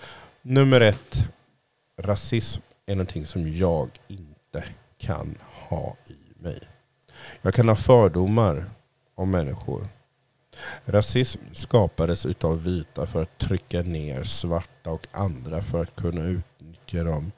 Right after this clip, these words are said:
arbetsmässigt. Alltså kan jag inte vara rasistisk mot vita. Jag kan ha fördomar, absolut. Men får jag inte ha fördomar? Folk har ju fördomar om mig.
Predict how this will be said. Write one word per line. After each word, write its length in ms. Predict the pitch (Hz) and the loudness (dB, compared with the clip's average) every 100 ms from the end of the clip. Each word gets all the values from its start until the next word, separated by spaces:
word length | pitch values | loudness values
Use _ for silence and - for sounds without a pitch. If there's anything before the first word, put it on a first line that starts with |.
| _ - - - _ | _ -20 -20 -20 _
arbetsmässigt. 1500 | 98 92 80 69 67 - - 80 65 - - - - _ - - _ _ _ _ _ _ _ _ _ - | -4 -2 -2 -6 -6 -4 -4 -4 -6 -4 -4 -4 -8 _ -20 -20 _ _ _ _ _ _ _ _ _ 0
Alltså 340 | 107 92 - | 2 2 0
kan 200 | - 110 | 2 4
jag 200 | 101 92 | 4 4
inte 180 | 95 90 | 2 0
vara 220 | 90 85 | 0 2
rasistisk 640 | 80 85 82 82 - 92 - | 0 -2 -6 -8 -10 -10 -8
mot 260 | 71 87 | -6 -6
vita. 360 | 90 90 - 104 - - - | -6 -6 -6 -6 -6 -16 -2
Jag 120 | - 120 | 2 6
kan 140 | 135 | 8
ha 100 | 135 | 8
fördomar, 640 | - 139 120 104 110 160 135 | 8 8 8 6 6 4 4
absolut. 800 | 123 113 151 180 - - - 120 _ _ _ _ _ _ _ _ _ _ _ - - | 2 0 0 0 -4 -10 -12 -14 _ _ _ _ _ _ _ _ _ _ _ -20 2
Men 200 | 120 120 | 4 6
får 160 | 123 | 8
jag 100 | 123 | 8
inte 120 | 117 113 | 8 6
ha 200 | 123 135 | 6 4
fördomar? 520 | - 143 92 80 69 - _ _ | 2 0 0 -4 -8 -12 _ _
Folk 240 | - 123 120 | -2 -2 4
har 100 | 123 | 4
ju 60 | |
fördomar 460 | 117 127 120 110 107 | 6 4 4 2 2
om 160 | 110 113 | 0 0
mig. 340 | 127 90 101 | 0 -2 -6